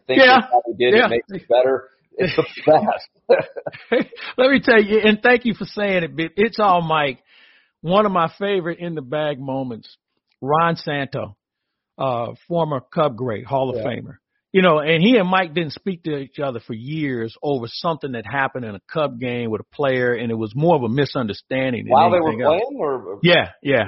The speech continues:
Speaker 1: Really? Huh.
Speaker 2: Uh, and it didn't have anything to do with Santo, but it was, uh, one of Santo's teammates. Anyway, somehow or another they reconnect, and this is when Sha-, Santo had, had been sick. You know, he lost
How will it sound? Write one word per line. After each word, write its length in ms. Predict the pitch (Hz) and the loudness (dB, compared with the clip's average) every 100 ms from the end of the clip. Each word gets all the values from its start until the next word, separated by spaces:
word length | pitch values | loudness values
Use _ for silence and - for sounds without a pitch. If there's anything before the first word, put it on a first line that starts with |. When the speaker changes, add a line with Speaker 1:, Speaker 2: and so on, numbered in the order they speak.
| 123 | -2
Speaker 1:
Really? 300 | 233 156 95 - - | -2 -2 -6 -12 -2
Huh. 140 | 190 | 2
Speaker 2:
Uh, 400 | 143 131 127 117 _ 175 | 2 2 0 -4 _ 0
and 120 | 170 | 2
it 60 | |
didn't 220 | 175 285 240 | 4 6 6
have 200 | 247 233 | 6 6
anything 400 | 214 214 233 208 | 4 4 4 4
to 60 | |
do 240 | 160 254 247 | 0 0 2
with 180 | 180 170 _ | 0 -4 _
Santo, 540 | - - 247 240 196 180 | -14 -4 0 2 2 2
but 200 | 180 170 | 0 0
it 60 | |
was, 300 | 160 156 - _ - - 175 | -2 -4 -10 _ -20 -12 -4
uh, 200 | 151 139 | -2 -2
one 180 | 175 185 | -4 -6
of 80 | - | -6
Santo's 420 | 202 185 143 - | -8 -8 -10 -8
teammates. 400 | 247 226 135 110 - | -4 -4 -4 -10 -6
Anyway, 440 | 277 220 151 135 _ _ _ _ _ _ _ _ | -2 0 0 -2 _ _ _ _ _ _ _ _
somehow 460 | - 269 277 247 196 | -2 2 4 6 6
or 20 | |
another 280 | 190 185 170 | 4 2 2
they 160 | 175 170 | 0 0
reconnect, 640 | 170 185 - 143 113 - _ _ _ _ _ _ - | -4 -8 -8 -10 -10 -12 _ _ _ _ _ _ -10
and 160 | 151 185 | -4 -2
this 200 | 254 220 | -2 -4
is 120 | 156 | -8
when 200 | 165 151 | -10 -10
Sha-, 320 | - 175 160 | -12 -12 -12
Santo 400 | - 175 165 147 | -8 -4 -2 -2
had, 100 | 139 | -2
had 240 | 143 131 | -4 -4
been 160 | 131 127 | -4 -6
sick. 340 | - 156 143 - | -6 -4 -6 -6
You 80 | 147 | -8
know, 120 | 131 | -6
he 120 | 127 | -6
lost 340 | 127 131 127 | -2 -2 -2